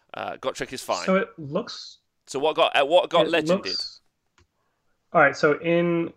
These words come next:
Speaker 2: Chaos Harpies and, uh, the Skaven Plague Wind Mortar stuff got legended, and they got new War Scrolls, which we're not gonna cover 'cause they're
Speaker 1: Yeah.
Speaker 2: legended. Uh, in Death, Bat Swarms got legended, and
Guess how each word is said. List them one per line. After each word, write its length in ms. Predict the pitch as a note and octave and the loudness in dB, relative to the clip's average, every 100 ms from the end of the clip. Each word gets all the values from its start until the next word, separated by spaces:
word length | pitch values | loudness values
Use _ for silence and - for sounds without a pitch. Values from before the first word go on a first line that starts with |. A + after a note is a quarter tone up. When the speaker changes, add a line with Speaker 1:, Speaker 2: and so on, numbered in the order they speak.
| _ | _
Speaker 2:
Chaos 420 | - E3+ E3 E3 - | 2 4 4 2 0
Harpies 580 | F3 D#3+ D#3+ D#3+ D#3 - | 0 2 0 -2 -4 -10
and, 260 | C3 C3 B2+ | -6 -4 -2
uh, 360 | A#2+ A#2 A2+ G2+ _ _ _ _ _ _ _ - | -2 0 -2 -4 _ _ _ _ _ _ _ -8
the 100 | C3+ | -6
Skaven 500 | C3 - C3+ B2+ B2+ | -4 0 2 2 -2
Plague 240 | - B2+ B2 | 0 0 0
Wind 180 | B2 | 0
Mortar 420 | A#2 A#2+ B2+ C#3+ C#3 | 4 4 4 2 0
stuff 380 | - D#3+ D#3+ | 0 0 2
got 280 | - E3 D#3+ | 2 2 4
legended, 360 | D#3+ E3 F3+ F#3+ | 2 2 0 0
and 120 | D3+ | 4
they 80 | D3 | 4
got 140 | D3+ | 4
new 100 | D3 | 4
War 140 | B2 A2+ | 0 -4
Scrolls, 280 | - - B2+ | -6 -12 -10
which 140 | B2 | -6
we're 60 | B2 | -4
not 160 | A2+ | -4
gonna 120 | B2 | -4
cover 240 | - A#2 A2+ | -4 -4 -4
'cause 180 | C3 A#2 | -4 -4
they're 80 | A2 | -4
Speaker 1:
Yeah. 60 | |
Speaker 2:
legended. 400 | - - A#2 C#3 - - - - - _ - | -6 -8 -10 -12 -18 -20 -20 -20 -20 _ 0
Uh, 260 | C3+ B2+ B2+ | 4 4 4
in 260 | C#3+ C3 B2+ | 4 2 4
Death, 400 | D#3+ E3+ - - - | 6 6 2 -14 -2
Bat 220 | C#3+ B2+ | 2 2
Swarms 360 | - D3+ D3 D3 | 2 0 0 0
got 400 | D3+ C#3 - - | 2 2 2 -2
legended, 560 | C3+ C#3 C#3+ D3 D3 - - | -2 0 0 0 -2 -8 -6
and 600 | B2+ A#2+ A#2+ A#2 A#2 | -2 0 0 0 -4